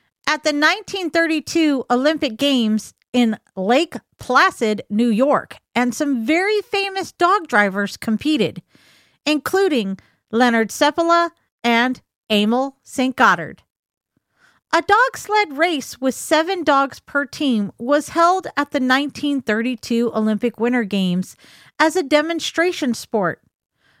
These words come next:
The race was run over forty point five kilometers or twenty-five point one miles, lasting two days. Twelve sled dog teams from Canada and the United States took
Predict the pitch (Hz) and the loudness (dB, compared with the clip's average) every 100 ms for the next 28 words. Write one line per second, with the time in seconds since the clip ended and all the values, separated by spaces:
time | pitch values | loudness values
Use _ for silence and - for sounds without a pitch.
0 | _ - 285 240 302 349 - - 359 254 | _ 0 0 2 0 0 -4 -2 -2 0
1 | 330 339 233 226 247 _ _ 254 269 254 | 2 2 2 -2 -6 _ _ 0 2 2
2 | 269 - 285 302 330 359 330 _ _ - | -2 -2 0 0 0 -2 -8 _ _ -4
3 | 294 370 - 339 247 233 240 _ - 311 | -2 -2 0 2 4 2 -4 _ -6 0
4 | 311 302 233 196 196 208 - 226 262 320 | 2 2 2 -2 -4 -6 -4 0 0 -2
5 | - - 226 277 - 240 254 - 269 277 | -8 -4 -2 -2 2 2 2 0 -4 -4
6 | 233 226 262 302 269 175 - - - _ | 0 0 0 2 2 2 -2 -10 -18 _
7 | _ _ _ 269 359 370 427 403 - 277 | _ _ _ 0 0 2 -4 -6 -2 0
8 | 240 262 262 170 - - _ _ _ _ | 2 2 2 -2 -8 -16 _ _ _ _
9 | _ _ - - 285 339 381 - 330 320 | _ _ -14 0 4 4 0 -4 0 0
10 | 247 247 226 - 240 220 - 214 208 - | 2 0 0 -2 -4 -2 -4 -6 -6 -2
11 | 226 226 254 285 302 294 - 208 208 226 | 0 2 2 2 0 -4 -2 0 0 2
12 | 226 254 339 339 - 220 220 - - 294 | 2 2 0 -6 -2 -2 -2 -8 -12 -12